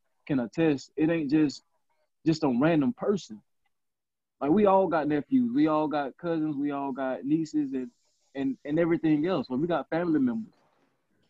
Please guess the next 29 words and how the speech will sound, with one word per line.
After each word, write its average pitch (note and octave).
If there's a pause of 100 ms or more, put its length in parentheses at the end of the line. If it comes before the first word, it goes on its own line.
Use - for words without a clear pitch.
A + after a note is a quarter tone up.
(220)
And C#3+
nobody, F3
nobody D3
has C#3+
the A#2+
right, B2
I C#3
don't D#3
care D3
what C3+
somebody C3
done, A#2+
nobody C#3+ (100)
has C3
the A#2
right B2+ (500)
to -
take - (420)
another B2+
man's A#2+
life. A2+ (1200)
I -
mean, E3
unless E3+
you E3
defend D3
yourself, A#2
that's C3+
different. A#2